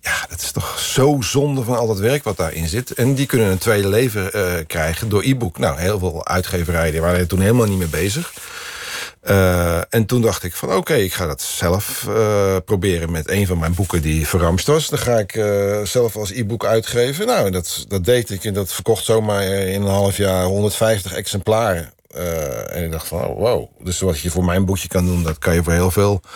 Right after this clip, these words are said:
boeken doen." Dat was de eerste aanzet voor die, eh, voor die digitale uitgeverij. En toen dachten we, "Nou, oké, wat kunnen we nog meer doen, eh, wat, wa-, wat, wat, eh, print en, eh,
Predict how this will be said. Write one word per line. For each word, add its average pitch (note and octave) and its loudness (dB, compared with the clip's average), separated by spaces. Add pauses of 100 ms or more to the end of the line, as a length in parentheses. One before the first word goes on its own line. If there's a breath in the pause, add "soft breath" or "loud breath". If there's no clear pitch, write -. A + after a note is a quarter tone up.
(180 loud breath)
boeken F2+ 0
doen." G#2 -2 (720 loud breath)
Dat C3+ 4
was B2+ 4
de B2+ -4
eerste B2+ 0
aanzet A2+ 0
voor A2+ 0
die, G2+ -2
eh, F#2+ 0 (540)
voor G#2+ -2
die F#2+ -2 (120)
digitale G2 2
uitgeverij. F2+ -2
En A2 2
toen G#2+ 2
dachten F#2+ 0
we, F#2+ 0
"Nou, G2+ 2
oké, F#2 0
wat G2+ 0
kunnen G2+ 0
we G2+ 2
nog G2 2
meer B2 2
doen, G#2 0 (140)
eh, F#2 0
wat, F#2 -2
wa-, G2 2
wat, G2+ 0
wat, G2 -4 (200)
eh, - -16 (720)
print G#2+ 2
en, F#2+ 0
eh, - -8